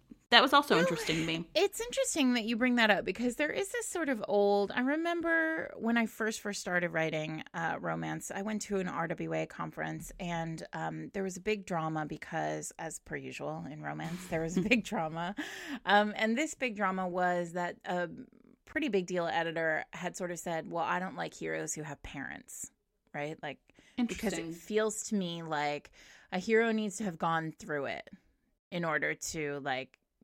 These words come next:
Speaker 2: be a sort of classic romance hero in her mind. This was,
Speaker 1: Yeah.
Speaker 2: you know, she was just talking about what she prefers in her books, just like all of us, right? And, you know, you,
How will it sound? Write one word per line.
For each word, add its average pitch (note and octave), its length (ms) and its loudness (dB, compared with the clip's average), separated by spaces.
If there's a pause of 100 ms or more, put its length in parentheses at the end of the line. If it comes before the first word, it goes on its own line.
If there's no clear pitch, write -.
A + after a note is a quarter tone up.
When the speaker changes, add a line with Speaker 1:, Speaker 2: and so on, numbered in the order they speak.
(160)
Speaker 2:
be D3+ 340 -2
a D3 200 0 (220)
sort D3 220 -4
of C#3+ 120 -8 (560)
classic C#3 1000 2
romance D3+ 440 0
hero B2 220 -2
in G#3 180 4
her F#3+ 120 4
mind. D#3 440 -2
This F3+ 200 -4
was, G3 60 6
Speaker 1:
Yeah. D3+ 160 4 (420)
Speaker 2:
you F4+ 100 0
know, B3 120 8
she - 180 2
was B3+ 140 0
just - 200 -2
talking F#3+ 460 4
about D3+ 460 6
what D#3 220 0
she - 160 0
prefers F#3 600 2
in D3 140 -2
her E3+ 100 -2
books, F3 320 0
just - 240 -6
like F3+ 160 0
all E3 200 4
of C#3 100 -2
us, C#3 280 -4
right? E3+ 340 -2 (580)
And, C4 240 6
you C4+ 80 4
know, C4+ 80 4
you, A#3+ 220 0